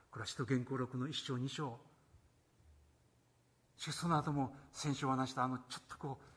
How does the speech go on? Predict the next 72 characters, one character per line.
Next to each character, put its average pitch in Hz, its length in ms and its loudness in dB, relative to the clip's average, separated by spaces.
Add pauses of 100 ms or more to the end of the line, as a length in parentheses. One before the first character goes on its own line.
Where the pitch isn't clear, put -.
(220)
あ 113 80 -10
の、 120 340 -12
そ - 240 -8
っ - 140 -8
と - 60 -2
離 143 220 0
れ 143 80 -2
て 147 100 -4
い - 20 -6
っ - 40 -10
た 131 180 0
あ 127 40 0
の 123 120 -6
ペ 139 140 -10
ト 139 100 -8
ロ 131 100 -4
の 120 300 -4
姿 123 320 -4
を 107 40 -8
見 110 60 -10
ま 107 140 -12
す。 - 160 -18 (1300)
そ - 140 -14
し 104 60 -10
て 110 40 -6
後 120 300 -2
に 120 60 0
彼 120 240 -6
は 151 320 -2 (1500)
殉 117 320 -6
教 110 140 -10
し 120 160 -14
ま 110 80 -14
す - 60 -18
ね。 95 100 -14
そ - 220 -4
こ 190 100 0
ま 156 140 0
で 110 80 -4 (280)
全 277 140 8 (260)
部 190 140 2
お 156 60 6
見 135 80 0
通 123 100 -4
し - 80 -8
だ 92 80 -12
っ - 80 -14
た。 - 80 -20 (1600)
そ 254 400 6
う 240 60 8
い 226 60 6
う 220 40 6
も 196 120 4
の 175 100 2
の 156 120 2
見 143 100 2
方 143 240 -4
を 147 100 0
イ 117 80 -2
エ 127 60 -2
ス - 100 -10
様 113 140 -10
さ 120 200 -12
れ 127 60 -6
る 127 60 -10
と - 100 -16
い 107 40 -12
う - 20 -16
こ - 120 -20
と - 60 -20
で - 80 -20
す。 - 100 -20